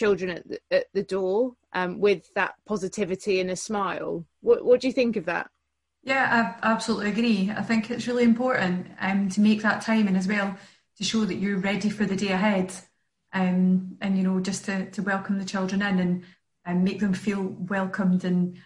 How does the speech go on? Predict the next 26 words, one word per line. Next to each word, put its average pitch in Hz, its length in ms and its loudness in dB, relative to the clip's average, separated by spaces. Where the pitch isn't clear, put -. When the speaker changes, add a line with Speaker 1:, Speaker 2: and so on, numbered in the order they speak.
Speaker 2:
it's - 140 -12
a 190 80 -4
safe, 190 580 -2
positive 190 480 0
environment 190 500 2
that - 140 -6
they're 185 160 -2
walking 185 200 -2
into. 196 380 0
That - 180 -2
can 180 520 -2
really 214 240 2
impact, 208 440 2
especially 233 440 0
on 208 80 4
a 202 80 -2
child 196 380 -2
who 190 280 0
maybe 190 160 -2
has 208 240 2
behaviour 196 360 0
difficulties, 190 600 -4
it 185 100 -6
Speaker 1:
Mm. 185 40 -8
Speaker 2:
can 208 120 2
really, 196 360 -4